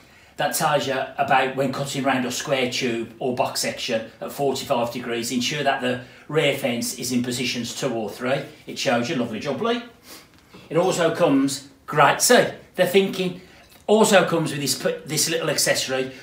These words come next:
which slides onto the jaws, which enables you to hold round, uh, objects when to cut 'em. Beautiful. And then also, more importantly,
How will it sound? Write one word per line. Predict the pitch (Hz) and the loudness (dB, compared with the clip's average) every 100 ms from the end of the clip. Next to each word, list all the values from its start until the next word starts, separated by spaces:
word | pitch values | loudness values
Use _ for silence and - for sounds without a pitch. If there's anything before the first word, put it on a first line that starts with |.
| - | -10
which | 147 - - | -6 -4 2
slides | 185 180 175 | 8 8 6
onto | 175 - | 0 0
the | 139 | -6
jaws, | 127 127 120 120 - - | -2 0 0 -4 -6 -10
which | 127 151 | -6 -2
enables | 151 151 - 131 | 0 0 0 -4
you | |
to | 131 | -4
hold | - 143 117 107 - - - | 2 4 2 -4 -12 -18 -8
round, | 135 135 131 127 127 120 - - - - - - | -2 4 4 4 4 2 -4 -16 -20 -20 -14 0
uh, | 139 131 139 | 2 2 6
objects | 139 - 120 - - | 6 6 -4 -4 -6
when | 143 123 | -2 -2
to | - | -2
cut | - 131 | -6 -6
'em. | 120 123 - | -8 -10 -8
Beautiful. | 196 185 165 - 117 - - - - - - | 2 4 4 0 0 0 -2 -12 -20 -20 -10
And | 170 | 2
then | 220 | 8
also, | 247 247 147 147 - - - | 8 6 4 2 0 -12 -8
more | 202 233 277 | 6 10 10
importantly, | 214 143 180 120 165 - | 6 2 2 2 0 0